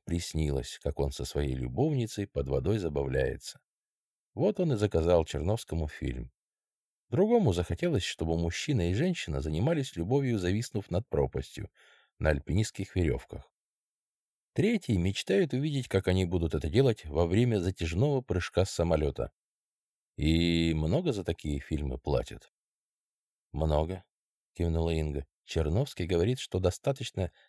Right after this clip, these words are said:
снять пять-шесть фильмов по полчаса каждый, и "Час волка" можно будет закончить,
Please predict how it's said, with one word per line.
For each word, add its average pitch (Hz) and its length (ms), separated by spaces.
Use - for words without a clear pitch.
снять 101 520
пять-шесть 113 580
фильмов 160 520
по - 80
полчаса 73 460
каждый, 65 400
и 190 320
"Час 139 360
волка" 127 360
можно 110 320
будет 101 260
закончить, 85 680